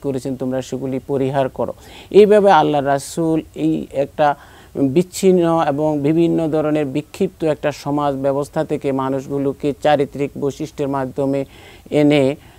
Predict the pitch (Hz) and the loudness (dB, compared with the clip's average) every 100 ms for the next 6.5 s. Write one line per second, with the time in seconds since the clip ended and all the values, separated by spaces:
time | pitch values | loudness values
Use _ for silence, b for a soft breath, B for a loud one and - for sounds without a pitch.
0 | b 143 135 135 - 135 - 143 - 147 | b 2 2 2 -2 -6 -6 -10 -6 -2
1 | 143 139 139 139 139 135 127 131 139 135 | 0 0 0 2 0 0 -2 -2 -4 -6
2 | 135 131 160 151 - 156 143 143 147 147 | -4 -6 -6 -10 -8 -6 -4 -4 -4 -6
3 | - 185 170 170 165 139 - 139 127 143 | -4 -2 0 0 0 -2 -6 -6 -4 -4
4 | 135 135 - 143 - - 127 - 127 - | -4 -6 -8 -10 -8 -8 -8 -8 -12 -8
5 | 143 139 - 139 139 143 143 135 139 123 | -8 -8 -14 -6 -2 0 0 -2 -2 -4
6 | 107 123 117 - 110 | -4 -8 -8 -10 -12